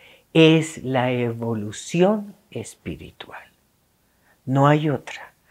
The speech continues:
Nosotros no encarnamos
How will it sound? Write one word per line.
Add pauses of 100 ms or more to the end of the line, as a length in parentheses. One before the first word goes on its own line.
(220)
Nosotros
no
encarnamos